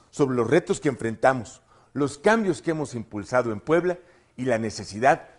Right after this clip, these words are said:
de un fuerte cambio en nuestro país. Esa es mi responsabilidad como gobernador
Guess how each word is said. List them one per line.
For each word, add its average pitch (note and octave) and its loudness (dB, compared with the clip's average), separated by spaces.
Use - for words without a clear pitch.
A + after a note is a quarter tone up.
de C3+ -2
un C3 -2
fuerte F3 -2
cambio B2+ -2
en G#2 -4
nuestro G2 -8
país. F#2+ -8
Esa G3+ 2
es G3+ 2
mi A3 2
responsabilidad A#2+ -4
como B2+ -6
gobernador G#2+ -2